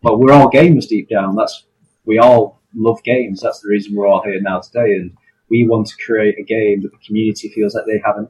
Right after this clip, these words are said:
active role in, 'cause this is much their game as it is ours. We may have made it, but it's been shaped by what the community have said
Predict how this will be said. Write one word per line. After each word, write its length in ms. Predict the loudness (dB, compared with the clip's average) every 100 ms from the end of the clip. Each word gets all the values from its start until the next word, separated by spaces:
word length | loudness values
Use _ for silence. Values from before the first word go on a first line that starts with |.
| -6
active 420 | -6 -8 -16 -6
role 240 | -2 -2
in, 140 | -4 -6
'cause 160 | -6
this 160 | -4 -4
is 140 | -4
much 240 | -4 -6 -4
their 260 | 0 0 0
game 240 | -2 -2
as 100 | -6
it 100 | -10
is 100 | -6
ours. 440 | -2 -2 -2 -8 _ _ _ _ _
We 160 | 2 4
may 180 | 4
have 100 | 2
made 280 | 0 0 0
it, 120 | -2
but 80 | -8
it's 100 | -10
been 160 | -8 -8
shaped 320 | -4 -4 -2
by 220 | 0 0
what 320 | 0 -2 -2
the 60 | -6
community 360 | -10 -8 -6 -8
have 80 |
said 220 | -6 -6